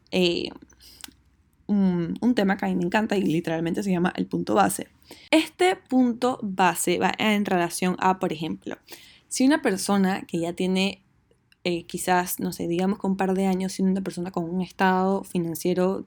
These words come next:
digamos, millonaria, y esta persona mañana pierde todo. Para esta persona va a ser muy fácil o muy rápido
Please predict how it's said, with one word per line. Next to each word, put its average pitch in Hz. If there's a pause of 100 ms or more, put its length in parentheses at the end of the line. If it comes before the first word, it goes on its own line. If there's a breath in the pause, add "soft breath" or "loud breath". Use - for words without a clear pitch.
digamos, 175
millonaria, 160 (600 loud breath)
y -
esta 240
persona 208 (140)
mañana 202 (160)
pierde 190
todo. - (680 soft breath)
Para 226
esta 330
persona 185 (340)
va 190
a 190
ser 208
muy 247
fácil 190
o 180
muy 233 (100)
rápido 190